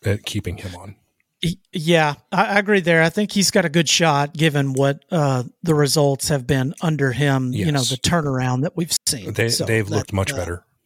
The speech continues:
Speaker 2: Yes, they have. And, you know, part of that, some of that may be to the fact that the rest of the A C C is down,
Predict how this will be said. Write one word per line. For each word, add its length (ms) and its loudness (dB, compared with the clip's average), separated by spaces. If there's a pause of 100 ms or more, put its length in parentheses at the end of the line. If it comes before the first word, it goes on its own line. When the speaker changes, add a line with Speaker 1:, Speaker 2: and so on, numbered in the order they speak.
(560)
Speaker 2:
Yes, 300 0
they 160 4
have. 500 -4
And, 400 0
you 80 0
know, 220 0
part 340 4
of 100 0
that, 360 2
some 220 0
of 60 -2
that 160 2
may 160 0
be 200 2
to 120 -2
the 100 -4
fact 360 2
that 240 0
the 100 0
rest 260 2
of 60 -10
the 120 2
A 100 4
C 160 0
C 220 0
is 120 -2
down, 460 0